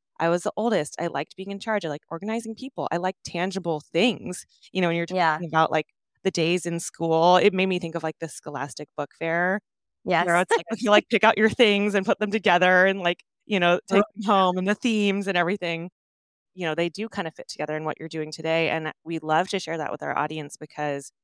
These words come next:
Speaker 1: you know, sometimes I think when you're really young, you think that, like, maybe there isn't a career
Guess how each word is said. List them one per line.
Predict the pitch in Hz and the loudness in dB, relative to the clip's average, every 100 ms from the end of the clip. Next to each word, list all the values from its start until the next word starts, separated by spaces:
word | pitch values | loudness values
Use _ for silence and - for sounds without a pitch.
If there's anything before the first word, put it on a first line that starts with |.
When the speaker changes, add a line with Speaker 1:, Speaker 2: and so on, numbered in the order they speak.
| _ _ _ _ | _ _ _ _
Speaker 1:
you | 170 | -2
know, | 156 - | 0 0
sometimes | - 175 180 165 | -2 -2 -2 -2
I | |
think | 165 156 | -4 -6
when | 156 | -4
you're | 147 | -4
really | 147 151 143 | -4 -4 -2
young, | 139 131 151 160 | -2 0 -2 -6
you | 147 143 | -10 -8
think | 156 147 139 - | -4 -4 -4 -8
that, | - | -6
like, | 139 135 _ _ _ _ 156 | -6 -6 _ _ _ _ -12
maybe | 151 175 | -6 -2
there | 170 - | -2 -4
isn't | 147 180 | -8 -4
a | 190 | -6
career | - 175 165 165 | -2 0 2 2